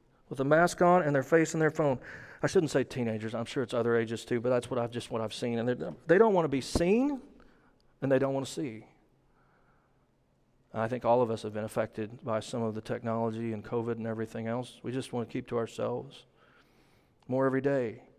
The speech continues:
Maybe, maybe we could just watch church online, listen to podcasts, call it church. But listen, that is simply not God's plan when it comes to spiritual family. He wants us to work together.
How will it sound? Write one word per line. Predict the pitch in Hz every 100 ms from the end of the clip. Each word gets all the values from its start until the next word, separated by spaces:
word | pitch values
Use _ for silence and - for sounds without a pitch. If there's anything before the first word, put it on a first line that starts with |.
| _ _ _ _ _
Maybe, | 123 123 123
maybe | 156 226
we |
could | 165
just | 143 113
watch | 110 113 -
church | - 92 - - - _ _ _ _ _ _ _ _
online, | 113 107 107 104 110 120 _ _ _ _ _ _ _ _ _ _ _ _ _ _ 127
listen | 123 127
to | 113
podcasts, | 127 113 - 110 104 -
call | 135
it | 113
church. | - 127 110 - - - - -
But | 139
listen, | 156 120 107 - -
that | - 147
is | 135
simply | - 139 135
not | 127 120
God's | 120 117 -
plan | - 131 117 95 104 _ _ _ _ _ _ _ _ _
when | 131 127
it |
comes | 117 139 117
to | 131
spiritual | - 113 104 110
family. | - 131 120
He | 117
wants | 127 123
us | 123
to | 117
work | 120 131
together. | - 107 104 98